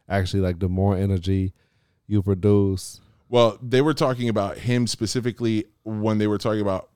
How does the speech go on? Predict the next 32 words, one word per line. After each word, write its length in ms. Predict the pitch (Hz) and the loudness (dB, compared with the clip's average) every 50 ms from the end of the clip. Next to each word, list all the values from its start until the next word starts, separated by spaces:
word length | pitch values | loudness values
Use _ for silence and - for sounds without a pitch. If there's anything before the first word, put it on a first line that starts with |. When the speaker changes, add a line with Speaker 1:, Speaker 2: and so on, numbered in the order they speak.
| - | -8
Speaker 2:
putting 260 | - - 127 120 110 | -4 -2 -2 0 0
him 140 | 113 113 107 | 0 -2 -2
through 240 | 98 - 107 104 98 - | -2 -2 -2 -2 -2 -2
agony 400 | - 101 107 107 107 107 104 101 | -4 -2 -2 -2 -2 -2 -4 -4
and 120 | 95 90 - | -4 -6 -6
pain 260 | 117 110 107 104 98 | -6 -6 -4 -4 -4
while 140 | 92 87 85 | -6 -6 -6
he 140 | 92 92 | -8 -8
sleeps, 640 | 85 - - - 113 117 107 - - - - - - _ _ _ _ _ _ _ _ _ _ | -8 -8 -8 -6 -4 -6 -6 -6 -10 -16 -18 -18 -18 _ _ _ _ _ _ _ _ _ _
right? 300 | 98 95 98 104 104 - _ _ _ | -4 -2 -2 -2 -2 -6 _ _ _
Um, 500 | 104 104 98 95 92 90 87 87 90 - | -6 -4 -4 -2 -2 -4 -4 -6 -8 -10
where 180 | - 104 104 98 | -8 -6 -6 -4
he 140 | 101 101 90 | -4 -6 -8
keeps 280 | - - 117 101 - | -6 -6 -6 -6 -4
having 320 | - 107 107 101 104 101 98 | -4 -4 -2 -2 -4 -4 -6
the 60 | 92 | -6
same, 340 | - - 120 107 104 101 95 | -6 -4 -4 -4 -4 -4 -4
these, 280 | 101 101 95 - - - _ | -4 -6 -6 -8 -12 -16 _
these 400 | 92 104 101 98 92 85 85 - - _ _ _ _ _ 104 98 | -10 -8 -6 -6 -6 -8 -10 -14 -18 _ _ _ _ _ -20 -20
dreams 540 | 92 107 117 117 120 120 117 107 104 98 90 | -10 -4 -2 0 0 0 0 0 -2 -2 -4
of 120 | 101 90 - | -6 -8 -4
her 340 | - 120 110 98 90 85 80 - _ _ | -2 0 0 0 -2 -4 -6 -10 _ _
that 100 | - 101 | -8 -8
he 120 | 92 101 90 | -6 -8 -6
can't 280 | - 120 110 101 90 | -4 -4 -4 -4 -4
get 120 | - 110 98 | -4 -4 -4
out 140 | 98 98 95 | -2 -4 -4
of 60 | 87 | -4
his 120 | 90 - | -6 -4
head. 260 | 120 117 107 87 76 - _ _ _ _ _ _ _ _ _ | -2 0 0 -2 -2 -8 _ _ _ _ _ _ _ _ _
Um, 640 | 113 113 110 107 104 104 98 98 95 90 87 90 80 - _ _ _ _ _ _ | 0 0 2 2 2 2 0 0 0 -2 -4 -6 -8 -12 _ _ _ _ _ _
but, 500 | - 113 110 120 113 107 104 104 95 - | -20 -8 -2 0 2 2 2 0 -2 -6